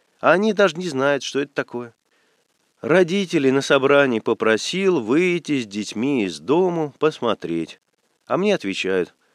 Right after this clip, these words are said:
'Некогда. Вечерами многосерийные фильмы.'»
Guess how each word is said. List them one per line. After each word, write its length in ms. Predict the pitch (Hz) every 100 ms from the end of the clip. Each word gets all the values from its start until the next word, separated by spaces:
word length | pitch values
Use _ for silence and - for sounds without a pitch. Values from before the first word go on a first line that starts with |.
| _ _ _
'Некогда. 680 | - 190 226 180 135 113 85 - _ _ _ _ _
Вечерами 880 | 120 147 156 143 196 220 208 196 175 -
многосерийные 880 | 131 143 123 - 117 165 196 185 175
фильмы.'» 640 | - 117 127 127 123 123